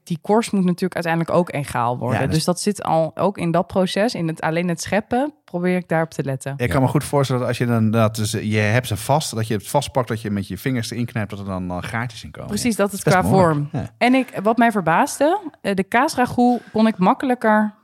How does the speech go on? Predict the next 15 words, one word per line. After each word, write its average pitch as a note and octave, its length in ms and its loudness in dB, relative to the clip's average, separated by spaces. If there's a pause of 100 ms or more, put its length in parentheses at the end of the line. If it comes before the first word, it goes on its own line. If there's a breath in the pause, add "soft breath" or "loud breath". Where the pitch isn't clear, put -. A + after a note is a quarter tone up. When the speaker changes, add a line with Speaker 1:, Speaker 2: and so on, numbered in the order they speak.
(760)
Speaker 1:
in F#3 140 -2
dat F#3 140 2
opzicht F3+ 360 -6
scheppen C#4+ 500 0 (160)
dan G#3+ 480 0
de, G3+ 120 -6 (300)
eh, F#3 460 -2
de F#3 80 -6
kalfsragout. - 520 0
Speaker 2:
Ja, G2+ 100 0
ja. - 180 -4
Speaker 3:
Oh G#2+ 80 4
ja? D#3+ 320 0
Speaker 1:
Ja. - 260 0 (120)
Speaker 3:
Oh. G2 100 -2